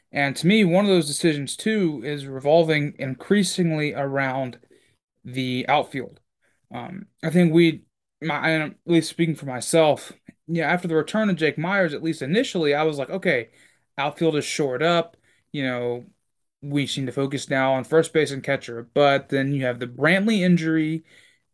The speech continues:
and then you have the performance, especially of Jake Meyers. I mean, Chas McCormick, we've seen him for two seasons now as a pretty much regular starter. Um, remem-, remember,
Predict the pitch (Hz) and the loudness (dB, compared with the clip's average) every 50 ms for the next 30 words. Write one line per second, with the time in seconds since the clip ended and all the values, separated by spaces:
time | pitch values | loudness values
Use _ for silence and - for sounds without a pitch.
0 | _ _ _ 135 139 135 135 135 131 135 135 131 135 135 139 139 135 135 135 135 | _ _ _ -2 -2 -2 -2 -2 -4 -4 -4 -4 -4 -6 -4 -2 0 0 0 0
1 | 131 135 131 127 - 135 127 - - - 180 196 208 202 185 160 151 143 - - | -2 -4 -6 -6 -6 -10 -10 -8 0 2 2 4 4 4 4 2 2 -2 -6 -12
2 | - - - - - - - 165 175 180 170 - 175 170 151 143 135 131 - - | -10 -10 -10 -10 -10 -4 0 2 2 2 2 0 -2 0 0 0 -2 -4 -2 -2
3 | 135 131 127 - 135 135 131 139 139 127 123 120 - - _ _ - - _ _ | -2 -2 0 -2 -4 -2 0 2 2 0 0 -2 -6 -10 _ _ -20 -20 _ _
4 | _ - 156 151 147 139 - - 214 226 247 233 214 185 180 - 208 220 214 202 | _ -2 0 0 0 0 2 4 6 6 6 6 4 4 4 4 4 4 6 6
5 | 180 160 147 - - _ _ _ _ _ _ _ _ _ _ _ _ _ _ _ | 4 2 0 -2 -10 _ _ _ _ _ _ _ _ _ _ _ _ _ _ _
6 | _ _ _ 160 180 190 175 175 - - 208 202 202 202 185 165 170 160 143 - | _ _ _ 0 2 2 2 2 -2 -4 -2 0 0 2 2 0 0 -2 -6 -8
7 | - 160 151 151 156 156 - - _ - - 190 175 170 - 175 160 147 143 147 | -8 -6 -6 -6 -6 -10 -14 -16 _ 0 2 2 2 2 2 0 0 0 0 -2
8 | 135 135 139 135 135 127 131 120 156 147 143 139 - - 214 214 202 180 160 151 | -2 -2 -2 -2 -2 -2 0 0 0 -2 -2 -8 -4 -2 0 2 2 2 2 0
9 | - - 143 151 156 156 147 139 123 - - - 151 151 151 143 127 131 127 123 | -2 -2 -2 -2 0 0 -2 -2 -4 -6 -6 -4 -2 -2 -2 -2 -4 -8 -8 -10
10 | - _ _ - - _ _ _ - 135 135 131 131 120 - - 175 220 254 220 | -14 _ _ -20 -20 _ _ _ -2 0 0 0 0 -4 -2 2 4 6 6 6
11 | 175 175 170 170 185 262 302 254 165 135 127 - - | 6 4 4 6 6 6 6 6 4 2 0 -4 -12